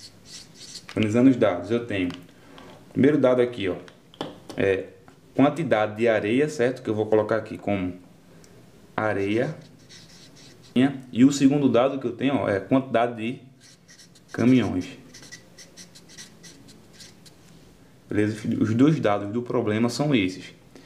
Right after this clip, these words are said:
Aí ele diz o seguinte, ó, a questão. Três caminhões carregam quanto?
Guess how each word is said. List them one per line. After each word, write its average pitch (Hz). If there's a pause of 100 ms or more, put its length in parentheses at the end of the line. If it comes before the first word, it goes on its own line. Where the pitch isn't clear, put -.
(220)
Aí 117
ele 139
diz 131
o 135
seguinte, 107
ó, 98
a 107
questão. 104 (680)
Três 135 (1080)
caminhões 107 (1300)
carregam 127
quanto? 98